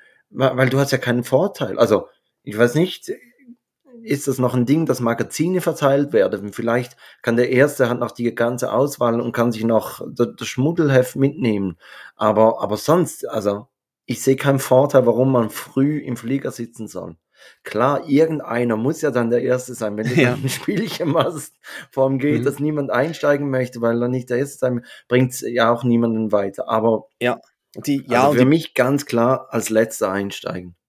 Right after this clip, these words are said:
Speaker 2: Das haben wir eben auch so entschieden, weil es hieß ja, dass irgendwie, es hieß dann, dass, dass die, die,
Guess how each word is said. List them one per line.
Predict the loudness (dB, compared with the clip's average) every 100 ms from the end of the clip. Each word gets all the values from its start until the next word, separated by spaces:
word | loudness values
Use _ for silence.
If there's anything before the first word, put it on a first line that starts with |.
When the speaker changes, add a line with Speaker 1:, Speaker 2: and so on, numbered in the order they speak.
| _ _
Speaker 2:
Das | -10 -6
haben | -6 -2
wir | 2
eben | 2 4
auch | 2
so | 4 2
entschieden, | 2 0 -4 -2 0
weil | -2
es |
hieß | -2 -6 4
ja, | 6 6
dass | 4 0 -4
irgendwie, | -4 -4 -2 -2 -2 -2
es | -4
hieß | -6 -2
dann, | 0 0
dass, | -2
dass | -4 -10 -10
die, | -10 -10 -10
die, | -8 -8 -10